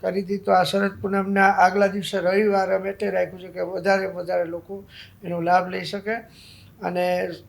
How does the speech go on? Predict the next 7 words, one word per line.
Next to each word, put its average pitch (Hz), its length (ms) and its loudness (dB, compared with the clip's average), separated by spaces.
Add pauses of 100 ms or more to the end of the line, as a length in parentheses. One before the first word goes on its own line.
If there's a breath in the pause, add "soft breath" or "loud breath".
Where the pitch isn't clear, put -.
અ, 175 140 0
મીડિયાના 196 500 2
માધ્યમથી 190 520 0
પણ 196 240 -4
લોકોને 190 840 -4
ખ્યાલ 202 320 10
આવે. 175 260 2